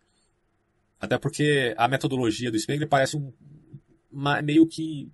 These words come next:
engessada em alguns aspectos, o que dá a ideia de um pensamento muito monolítico. Ah, e se, havendo esse diálogo desta obra com os pensadores contemporâneos, ou com outras obras feitas aí próximos,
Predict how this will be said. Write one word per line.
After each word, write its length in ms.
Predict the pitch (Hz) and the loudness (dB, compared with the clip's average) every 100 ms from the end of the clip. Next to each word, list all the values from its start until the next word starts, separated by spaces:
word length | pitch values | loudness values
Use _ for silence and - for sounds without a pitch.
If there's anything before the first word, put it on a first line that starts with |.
| _ _ | _ _
engessada 720 | 127 131 - - 135 139 135 120 | -10 -8 -4 2 6 6 4 0
em 20 | |
alguns 160 | 113 | -4
aspectos, 540 | 113 - 123 123 - - - - _ - - - _ _ _ _ - - _ - | -4 0 0 0 -4 -18 -20 -20 _ -20 -20 -20 _ _ _ _ -20 -20 _ -8
o 120 | 139 | -4
que 100 | - | 8
dá 140 | 131 | 8
a 40 | 135 | 8
ideia 220 | 127 127 | 4 0
de 60 | |
um 40 | 110 | -2
pensamento 360 | 117 127 117 | -4 -4 -6
muito 160 | 127 135 | -10 -8
monolítico. 840 | 135 139 123 131 - - - - - _ - - - _ _ _ _ | -6 -6 -4 -6 -8 -12 -12 -16 -18 _ -20 -20 -20 _ _ _ _
Ah, 500 | 113 113 107 104 98 | -2 2 4 4 2
e 180 | 123 131 | 0 -2
se, 380 | - - 131 113 | -2 -4 -8 0
havendo 500 | 123 104 117 180 160 | 2 2 0 -2 0
esse 160 | 110 107 | -2 -2
diálogo 560 | 98 98 113 135 90 87 _ _ _ | -2 0 2 0 -4 -12 _ _ _
desta 320 | - 104 - | 0 0 4
obra 260 | 107 104 98 | 4 4 0
com 300 | - 95 90 - _ _ _ _ | -12 -14 -16 -20 _ _ _ _
os 100 | - | -16
pensadores 480 | - - 101 95 - | -10 -6 -4 -6 -8
contemporâneos, 920 | - 104 90 92 107 120 107 95 - - _ - | -12 -14 -12 -6 -2 -2 -4 -8 -16 -20 _ -8
ou 120 | 123 | -2
com 80 | 131 | 2
outras 400 | 110 - 110 104 | 4 4 2 0
obras 240 | 113 107 | 0 -2
feitas 340 | 104 104 107 | -4 -4 -6
aí 220 | 98 95 - _ _ - | -8 -10 -12 _ _ 0
próximos, 600 | 104 117 - 92 87 | 4 6 4 -10 -16